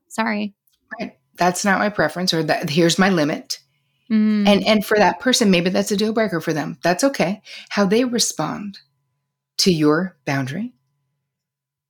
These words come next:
Speaker 2: you'll have to deal with it, but it's, that's not about you. That's about them. And they have every right to have a reaction to it. Maybe they're like, "All right, forget it. I wanna go out with you then." "Oh, okay. Well, then I guess you don't."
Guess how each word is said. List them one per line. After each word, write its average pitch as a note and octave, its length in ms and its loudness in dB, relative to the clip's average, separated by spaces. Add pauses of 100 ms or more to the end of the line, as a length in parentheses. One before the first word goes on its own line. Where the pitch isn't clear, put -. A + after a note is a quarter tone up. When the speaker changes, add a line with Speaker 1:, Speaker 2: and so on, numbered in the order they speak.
(280)
Speaker 2:
you'll F3+ 260 4
have E3+ 180 0
to D#3 80 -4
deal F#3+ 220 2
with E3 140 2
it, C#3+ 120 -4
but E3 200 -4
it's, - 360 -8 (120)
that's G3 280 -4
not A3 160 2
about F#3 260 0
you. A#3+ 200 -2 (480)
That's D#3+ 220 0
about E3 240 0
them. E3 320 0 (100)
And E3+ 120 0
they D#3+ 80 2
have E3 120 2
every E3+ 200 0
right B3 300 -2
to E3+ 80 -2
have D3 120 -2
a D3 60 -2
reaction C3+ 420 -2
to B3 160 -4
it. C4+ 120 -8
Maybe D3+ 260 -2
they're E3+ 180 2
like, F3+ 160 2
"All G#3 80 4
right, G#3+ 100 2
forget G#3+ 220 2
it. - 20 0
I D3 80 -2
wanna D#3 180 -2
go D#3+ 60 0
out F#3 120 2
with C#3+ 100 -6
you C3 60 -2
then." D3+ 180 -8
"Oh, E3 120 -4 (140)
okay. G#3+ 240 2 (720)
Well, F3 80 0
then D#3+ 120 4
I D#3 60 2
guess D3 260 0
you D#3+ 60 -2
don't." - 320 -2